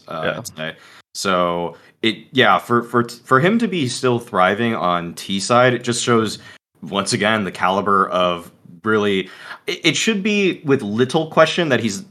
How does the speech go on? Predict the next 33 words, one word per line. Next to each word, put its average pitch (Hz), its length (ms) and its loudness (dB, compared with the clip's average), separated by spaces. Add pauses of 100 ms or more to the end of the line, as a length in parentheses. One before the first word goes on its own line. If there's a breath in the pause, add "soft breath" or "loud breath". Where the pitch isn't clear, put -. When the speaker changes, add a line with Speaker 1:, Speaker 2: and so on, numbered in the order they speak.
(360)
Speaker 1:
top 117 300 2
three 110 300 -2
N 101 160 -2
A 95 120 -2
all 92 200 -4
time. 95 680 -2
I, 92 340 0 (140)
I, 104 60 2
but 98 180 -2
I 95 40 -2
think 107 220 -4
that 98 240 0
right 101 220 2
now, 95 160 0
this 95 180 -6
tournament, 101 360 -2
he's 95 120 -8
pushing 107 400 -2
the 92 80 -4
narrative 90 360 -4
that, 90 220 -8 (220 loud breath)
and 104 180 -2
he's 104 100 -4
trying 113 180 2
to 98 40 2
remind 90 320 0
everybody 85 440 -8
that 80 400 -8
he's, - 540 -8
he 95 200 -4
is 107 140 -4
the 87 120 -8
best - 420 -10